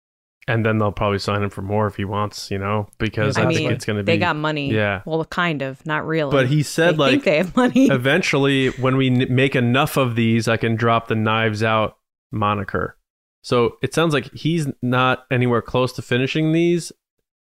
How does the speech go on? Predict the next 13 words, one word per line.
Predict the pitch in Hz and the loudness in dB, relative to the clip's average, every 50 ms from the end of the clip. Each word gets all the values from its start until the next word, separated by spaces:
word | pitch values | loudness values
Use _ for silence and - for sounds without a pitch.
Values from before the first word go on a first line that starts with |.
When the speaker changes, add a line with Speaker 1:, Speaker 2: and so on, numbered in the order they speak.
| _ _ _ _ - | _ _ _ _ -10
Speaker 1:
So | - - 120 113 113 117 | -4 0 2 2 4 4
Speaker 3:
And | 117 117 | 4 4
why | 135 135 | 4 4
would | 123 220 233 226 120 | 4 4 4 2 0
you | 165 185 | 0 0
be? | 165 147 135 139 143 - _ _ _ _ _ - | 0 0 0 -2 -6 -10 _ _ _ _ _ -4
Like, | 180 180 170 | -2 -2 0
they, | - 196 190 180 - | 0 0 0 0 0
his | - 190 190 196 180 - | -2 -4 -2 -2 -4 -2
first | - 214 214 226 220 - | 0 0 0 0 0 -2
one | 185 170 160 | -4 -4 -4
was | 156 160 156 | -4 -4 -4
so | - - - - - | -6 -6 -8 -8 -10